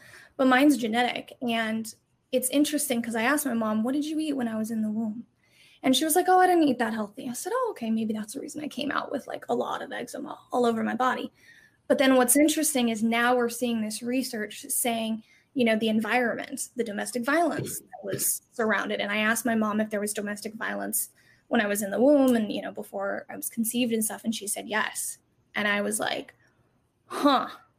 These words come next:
So what's interesting is now I'm thirty-four years old. I have less stress, you know, not around domestic violence and stuff like that. And all of a sudden my skin is clearing up.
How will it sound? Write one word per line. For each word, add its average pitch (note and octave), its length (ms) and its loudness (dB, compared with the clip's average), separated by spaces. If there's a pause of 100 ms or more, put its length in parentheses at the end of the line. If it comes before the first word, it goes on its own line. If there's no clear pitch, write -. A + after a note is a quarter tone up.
(680)
So - 200 4
what's A3+ 200 4
interesting C#4+ 540 2
is G#3+ 160 -2
now B3 400 4
I'm G#3 140 -2
thirty-four G#3+ 520 -2
years G3+ 360 -6
old. G3 300 -2
I G#3+ 60 -2
have G#3+ 200 -4
less G3+ 280 -2
stress, G3 540 -2 (480)
you - 120 -10
know, - 100 -12
not G3+ 280 -2
around G#3 260 -2
domestic G#3 400 -4
violence A3 400 -2
and A#3 80 0
stuff G3+ 260 -6
like G#3 220 -6
that. G3+ 140 -4
And A3+ 80 -4
all G#3+ 120 -2
of G3+ 60 -6
a G#3 40 -4
sudden G3+ 240 -2
my G#3+ 120 -2
skin A3 260 0
is - 120 -2
clearing - 380 -4
up. - 200 -12